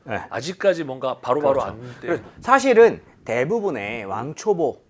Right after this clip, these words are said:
Speaker 1: 영어라고 한다면은 이런 의문사까지 가지도 않아요.
Speaker 2: 음.
Speaker 1: 사실 여기서 끝납니다.
Speaker 2: 저희가
Speaker 1: 네.
Speaker 2: 왕초보 치고는 조금 그래도 레벨이 좀
Speaker 1: 그럼요, 그럼요. 왜?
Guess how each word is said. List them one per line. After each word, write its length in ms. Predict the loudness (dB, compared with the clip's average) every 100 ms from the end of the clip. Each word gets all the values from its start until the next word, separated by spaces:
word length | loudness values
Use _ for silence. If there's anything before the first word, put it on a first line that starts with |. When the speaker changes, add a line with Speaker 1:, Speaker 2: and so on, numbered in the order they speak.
| _ -4
Speaker 1:
영어라고 760 | -2 0 -2 -2 -4 -6 -6
한다면은 720 | -6 -4 -2 -4 -8 -10 -12 -12
이런 220 | -6 -6 -4
의문사까지 600 | -6 -4 -6 -10 -12 -12
가지도 380 | -12 -12 -12 -14
않아요. 260 | -16 -20 -20
Speaker 2:
음. 40 | -20 _ _
Speaker 1:
사실 260 | -14 -10 -8
여기서 260 | -8 -10
끝납니다. 600 | -12 -12 -12 -16 -20 -20 _ _ _ _ _
Speaker 2:
저희가 240 | -2 2
Speaker 1:
네. 60 | 2
Speaker 2:
왕초보 320 | 2 -6 -8
치고는 320 | -8 -6 -6
조금 180 | -8 -10
그래도 220 | -8 -6
레벨이 320 | -4 -4 -6
좀 100 | -8 -10
Speaker 1:
그럼요, 840 | 4 10 10 10 4 0 -4 0
그럼요. 340 | 0 0 -4 0
왜? 280 | 2 2